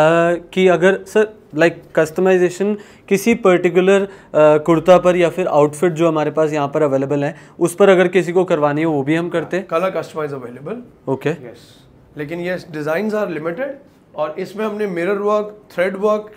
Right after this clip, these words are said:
Speaker 2: hand work, multiple work of handcraft works करा हुआ है इसमें।
Speaker 1: ओके।
Speaker 2: So आप आइएगा तो आपको बहुत चीज़ें variety दिखेंगी।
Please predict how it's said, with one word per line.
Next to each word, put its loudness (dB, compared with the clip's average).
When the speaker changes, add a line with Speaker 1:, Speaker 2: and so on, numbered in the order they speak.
Speaker 2:
hand -6
work, -10
multiple -8
work -4
of -6
handcraft -10
works -12
करा -12
हुआ -8
है -8
इसमें। -18
Speaker 1:
ओके। -2
Speaker 2:
So -4
आप -6
आइएगा -6
तो -6
आपको -4
बहुत -10
चीज़ें -14
variety -18
दिखेंगी। -20